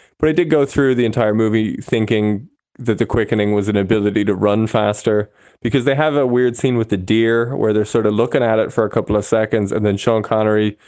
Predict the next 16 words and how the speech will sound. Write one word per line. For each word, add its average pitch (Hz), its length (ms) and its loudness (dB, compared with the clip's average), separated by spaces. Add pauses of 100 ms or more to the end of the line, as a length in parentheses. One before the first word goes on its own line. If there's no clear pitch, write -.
(140)
just - 240 -6
gets 107 220 -2
him 101 140 0
to 95 260 -2 (260)
bolt 107 300 0
down 101 240 0
the 101 80 0
beach, 107 420 -2
and 98 120 0
then 98 100 0
they 101 80 0
have 95 160 0
a 98 60 0
little 101 260 -2
swim 107 340 0
together. 101 500 0